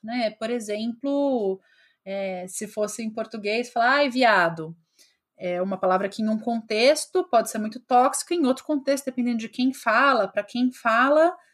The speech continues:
pode ser um jeito amigável. Então, quer dizer, não é simples pra um algoritmo determinar que aquele conteúdo é tóxico ou não é, e a possibilidade de errar é grande.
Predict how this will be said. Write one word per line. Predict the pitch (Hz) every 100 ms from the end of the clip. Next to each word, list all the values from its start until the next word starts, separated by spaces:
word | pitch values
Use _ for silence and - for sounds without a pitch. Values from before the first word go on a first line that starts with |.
| _ -
pode | 214
ser | 214 233
um | 233
jeito | 240 240
amigável. | 262 233 226 196 165 - _
Então, | 269 269
quer | 277
dizer, | 254 233 214 - - - _ _ -
não | 240 339 359
é |
simples | 302 - 214 180 165 156 - - _ _ -
pra | 196
um | 202
algoritmo | 202 196 196 202 208 226
determinar | 214 202 202 208 196 190 202
que | 196
aquele | 196 196
conteúdo | 196 196 196 190 190
é | 190
tóxico | - 196 208 - 240 233 190
ou | 208
não | 220 254 220
é, | 196 214
e | 240
a |
possibilidade | - 214 - 220 208 214 208
de | 240
errar | 233 214 220 226 220
é |
grande. | 233 302 285 208 180 165 160